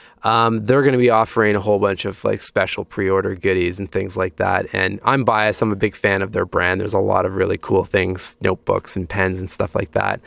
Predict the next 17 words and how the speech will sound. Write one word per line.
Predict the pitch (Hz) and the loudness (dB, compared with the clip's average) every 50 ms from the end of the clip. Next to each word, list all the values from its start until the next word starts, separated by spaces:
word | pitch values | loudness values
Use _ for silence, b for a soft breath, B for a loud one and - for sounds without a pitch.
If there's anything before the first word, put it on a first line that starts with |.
| B B B B B B B - | B B B B B B B -6
that | 110 113 | -6 -2
you'll | 107 104 101 98 95 | 0 2 2 2 2
probably | - - 101 98 92 98 98 | 2 2 2 2 4 2 0
dive | 95 90 95 92 95 92 95 | 2 2 2 2 2 0 -2
into | 98 101 - - 107 | -4 -4 -2 0 0
on | 98 95 95 | 0 0 0
their | 95 92 | -2 -2
website. | 92 95 98 - - - 127 131 143 165 - B B B B B B B B B B B B | 0 0 0 0 0 0 2 2 2 0 -2 B B B B B B B B B B B B
Um, | - 107 104 107 107 | -2 0 2 2 2
but | 110 123 | 2 2
October | 123 127 - - 160 151 156 | 2 0 2 0 2 2 4
nineteenth | 147 139 135 - - 160 170 165 - - | 2 2 2 2 2 0 0 0 0 -2
is | 127 110 - | -2 -2 -2
the | - 110 | -8 -6
big | 82 - 120 113 98 - _ | -2 -2 -2 -2 -2 -6 _
day. | - 127 135 156 175 196 220 262 233 - B B B B B B B B B B B B _ | 0 2 2 4 2 2 0 -2 -6 -10 B B B B B B B B B B B B _
And | - 127 127 131 131 131 131 131 131 131 131 131 131 127 | -2 0 2 2 2 2 2 2 2 2 2 0 0 -2